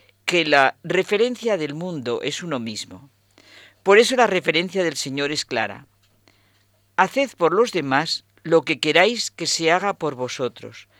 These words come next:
Tratad a los demás como queréis ser tratados. Amad a los demás como queréis ser amados. Comprended a los demás como queréis ser comprendidos. Y esto se completa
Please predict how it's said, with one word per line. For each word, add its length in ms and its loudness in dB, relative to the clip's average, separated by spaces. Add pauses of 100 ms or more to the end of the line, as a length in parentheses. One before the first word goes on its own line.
(540)
Tratad 440 6
a 60 4
los 200 -2
demás 360 -2
como 240 -6
queréis 280 -4
ser 180 -4
tratados. 760 -6 (680)
Amad 340 2
a 60 -2
los 160 -6
demás 400 -4
como 280 -8
queréis 280 -2
ser 160 -6
amados. 560 -8 (680)
Comprended 760 4 (120)
a 80 -2
los 220 -2
demás 340 -2
como 240 -8
queréis 240 -6
ser 220 -6
comprendidos. 880 -10 (840)
Y 160 0
esto 260 2
se 160 -4
completa 720 -2